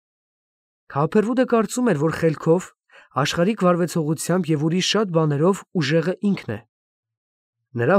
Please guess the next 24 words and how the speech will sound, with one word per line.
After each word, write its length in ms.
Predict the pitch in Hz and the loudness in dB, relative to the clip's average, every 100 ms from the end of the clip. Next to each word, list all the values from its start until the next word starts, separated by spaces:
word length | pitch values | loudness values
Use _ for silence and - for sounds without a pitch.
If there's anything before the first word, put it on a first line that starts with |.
| 165 | 2
հոգևոր 400 | 170 196 185 165 | 2 2 2 2
եսը, 440 | 143 214 - 127 104 _ _ _ _ - | 4 2 2 -4 -6 _ _ _ _ -2
որ 160 | 135 175 | 2 4
անվանում 440 | 175 170 170 185 170 | 4 4 4 4 2
ենք 160 | 160 - _ - | 0 -6 _ -2
կյանքի 320 | 151 143 156 139 | 0 0 -2 -2
նախասկիզբ, 640 | 123 131 - 131 107 - - _ _ _ _ - | -4 -8 -8 -10 -10 -14 -20 _ _ _ _ 0
կոփված 460 | 190 - 226 - | 0 2 0 0
էր 80 | 127 | -2
պողպատի 480 | 131 120 - 117 117 113 | -4 -6 -6 -6 -8 -8
պես։ 220 | 104 - - _ _ _ _ _ _ _ _ _ _ 120 | -8 -8 -8 _ _ _ _ _ _ _ _ _ _ 0
Նա 120 | 180 202 | 4 4
հիշեց, 340 | 220 262 247 175 | 4 2 2 0
որ 120 | 147 | 2
թեև 280 | 170 190 139 | 4 4 4
հորն 200 | 175 196 | 2 2
ու 100 | 190 170 | 0 2
կնոջը 280 | 175 170 170 | 0 2 0
ասել 300 | 165 - 165 | 0 -2 -2
էր, 100 | 127 - | -2 -2
թե 100 | 139 143 165 | -4 -2 -4
ինչպես 340 | 160 - 202 135 | -4 -2 -2 -2
հանրապետական 600 | 135 123 135 135 151 156 | -4 -4 -4 -4 -4 -4
կուսակցության 580 | 143 - 139 - 131 147 | -6 -6 -8 -8 -6 -4